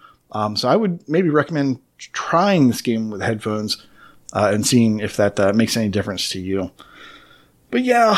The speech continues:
it wasn't, uh, it wasn't the best game I've played in two weeks. I'll put it that way. Death's Door, it basically just set my expectations so high for games that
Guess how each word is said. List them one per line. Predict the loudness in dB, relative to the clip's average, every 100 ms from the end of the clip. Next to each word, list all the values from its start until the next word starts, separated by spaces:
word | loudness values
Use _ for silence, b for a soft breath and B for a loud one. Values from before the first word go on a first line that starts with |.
| B -4
it | -2 0
wasn't, | 2 2 4
uh, | 2 2 0 B B B B B _
it | -4
wasn't | -2 -2 0
the | 0
best | 2 0 0
game | -2 0
I've | 0 -2 -4
played | -2 0 0 -4 -8 _ _
in | -2 0
two | 2 2
weeks. | 2 2 0
I'll | -2
put | -2
it |
that | 2 2
way. | 2 2
Death's | 0 -2 -4
Door, | 0 4 6 4 2
it | -4 -8 -6
basically | -2 -2 -4
just | -6 -4
set | -2
my | 0 0
expectations | -4 -4 -2 0 -2 -2
so | 0 2
high | 2 0
for | 0
games | 0 2 2 0
that | -4 -6